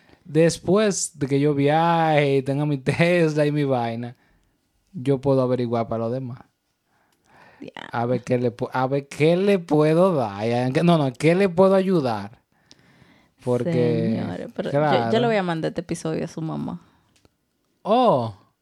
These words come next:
Speaker 1: No, yo no, yo tengo que pensar en mí primero. Y después yo ayudo a los otros. Si es que puedo. <laughs>
Speaker 2: Ahora,
Speaker 1: ¿Qué tú
Speaker 2: ¿qué
Speaker 1: qué?
Speaker 2: tipo de ayuda tú harías?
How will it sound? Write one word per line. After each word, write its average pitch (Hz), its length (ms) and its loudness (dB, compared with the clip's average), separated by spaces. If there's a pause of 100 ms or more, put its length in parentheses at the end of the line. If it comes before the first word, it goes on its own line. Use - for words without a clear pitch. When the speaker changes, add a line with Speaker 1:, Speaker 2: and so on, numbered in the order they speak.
(680)
Speaker 1:
No, 196 280 -2
yo 131 120 -2
no, 123 220 -6
yo 117 140 -8
tengo 113 160 -6
que 113 60 -8
pensar 107 240 -10
en 107 120 -8
mí 117 120 -8
primero. 131 560 -10 (840)
Y 139 180 -4
después 110 500 -2 (140)
yo 110 220 -8
ayudo 107 260 -4
a 110 40 -4
los 110 220 -6
otros. - 340 -18 (120)
Si - 220 -6
es 160 100 0
que 185 100 2
puedo. 110 360 -4 (600)
<laughs> 147 80 -4 (2000)
Speaker 2:
Ahora, 185 120 -2
Speaker 1:
¿Qué 175 80 2
tú 170 100 -10
Speaker 2:
¿qué 294 80 6
Speaker 1:
qué? 240 60 0
Speaker 2:
tipo 254 300 0
de 196 80 -2
ayuda 180 360 -2
tú 156 220 -6
harías? - 680 -12